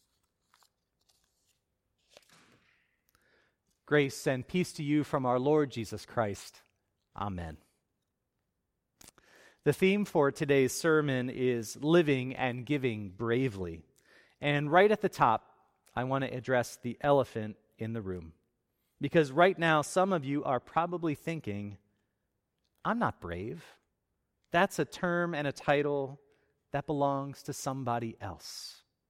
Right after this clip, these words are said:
I'm not brave." Brave is not a word that we use a lot, and bravery tends to be a description of ourselves that we demur from, thinking that it doesn't apply to us, that it only belongs to those who fall in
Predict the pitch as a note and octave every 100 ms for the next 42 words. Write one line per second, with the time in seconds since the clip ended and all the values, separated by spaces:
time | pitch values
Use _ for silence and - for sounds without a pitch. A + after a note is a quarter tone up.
0 | _ _ _ _ _ C#4+ A#3+ F2+ - F2+
1 | F2+ A2 - _ _ _ _ _ _ _
2 | _ _ _ _ _ _ _ _ F3 F#3
3 | F#3+ C#3+ C3 D3+ D3+ D3+ B2+ C#3 C3+ A#2+
4 | G#2+ A#2 G#2 A2 G#2+ B2 A#2 G#2 - A#2
5 | A#2+ A#2+ A#2+ A#2+ B2+ E3 F#3 D3+ B2 -
6 | E3 D#3+ - - B2+ C#3+ C3+ C3 - -
7 | - - D#3 D3+ - G3+ - E3+ C#3 C3
8 | B2 - F3 D#3 C3+ C3 B2 C3 B2+ A2+
9 | C3+ D3 F3 E3 - F#2 F2 E2 _ _
10 | _ _ _ - D3+ D3 C#3 C#3 C3+ C3
11 | B2 - C3+ B2 B2 A2 - D3 D3 -
12 | G2+ F2+ F#2 - C#3+ D#3+ F3 E3+ D3+ D3+
13 | D3 C#3 C3 D3+ C3+ C3 B2 C#3+ B2 C#3+
14 | C3 C3+ B2+